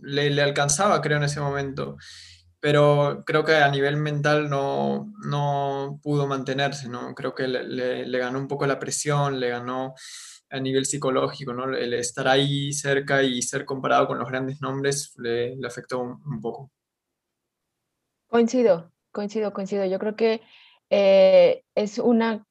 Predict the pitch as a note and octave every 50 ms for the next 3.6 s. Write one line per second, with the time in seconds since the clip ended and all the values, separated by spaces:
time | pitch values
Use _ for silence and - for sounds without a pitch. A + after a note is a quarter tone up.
0 | _ - G3+ G3 G3 G3 G#3 G#3+ G#3+ A3 A3 G#3 - _ _ _ _ _ _ _
1 | - G3 G#3+ A3+ A#3 A#3 A3 A3 A3 A3 A3 - G#3+ G#3 - G3+ F#3 F#3+ G3 G3+
2 | G#3 A#3+ C4+ _ _ _ _ _ _ _ _ - - G3 F#3+ E3 - - F3+ F3+
3 | F#3+ F#3 F#3+ G3 F#3+ G3+ G#3 G#3 G#3 G3+ - -